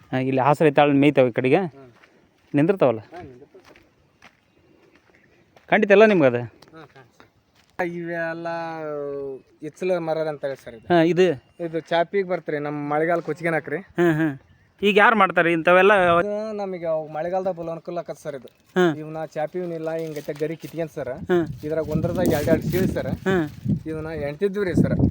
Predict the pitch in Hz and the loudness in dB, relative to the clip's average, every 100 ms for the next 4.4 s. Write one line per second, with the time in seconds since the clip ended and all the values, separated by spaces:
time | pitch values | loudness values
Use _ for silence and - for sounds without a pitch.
0 | 180 165 139 143 147 156 156 143 117 - | 0 -2 -4 -8 -8 -2 -2 -2 -6 -12
1 | - _ _ - - - - - - - | -20 _ _ -16 -16 -18 -20 -20 -20 -16
2 | - - - - 143 143 151 175 160 156 | -16 -16 -20 -14 -10 -4 0 4 6 4
3 | 160 160 170 170 160 147 175 175 185 - | 2 -6 -8 -4 0 0 0 -2 -2 -4
4 | 131 214 - 175 | -6 -6 -4 -2